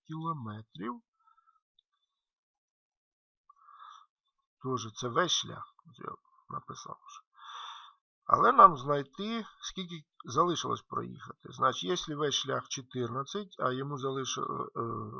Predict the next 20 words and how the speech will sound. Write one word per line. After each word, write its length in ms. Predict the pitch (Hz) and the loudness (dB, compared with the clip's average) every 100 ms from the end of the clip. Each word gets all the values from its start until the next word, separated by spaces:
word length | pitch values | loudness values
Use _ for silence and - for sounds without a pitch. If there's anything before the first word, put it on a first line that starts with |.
| - | 4
а 100 | 123 | 4
він 160 | 135 | 4
пройшов 420 | 123 127 127 120 - | -2 -2 -2 -6 -6
п'ять, 420 | 127 175 190 - _ _ | -2 -2 -4 -14 _ _
тобто 140 | 127 120 | -14 -8
проїхав 460 | - 135 131 - 113 | -4 -4 -4 -6 -6
п'ять, 200 | 117 113 - | -8 -8 -10
то 100 | - | -8
віднімемо 680 | 120 117 127 127 123 110 107 | -6 -6 -6 -6 -4 -4 -6
чотирнадцять 520 | 104 - 135 117 107 - | -8 -8 -6 -6 -6 -8
мінус 300 | 113 110 - | -10 -10 -10
п'ять 280 | - 269 - - | -2 -2 -4 -14
і 100 | 113 - _ _ - | -16 -16 _ _ -12
отримуємо, 520 | - 180 208 220 202 | -10 -8 -4 -4 -4
що 140 | - | -6
йому 160 | 127 123 | -8 -8
залишилось 520 | 117 180 196 - 196 - - - - - _ | -8 -8 -6 -6 -8 -12 -18 -16 -16 -18 _
проїхати 480 | 120 117 165 - 123 | -6 -4 -4 -8 -8
дев'ять 360 | 110 139 135 - | -4 -4 -4 -10
кілометрів. 640 | - 117 113 113 - _ | -12 -12 -12 -16 -18 _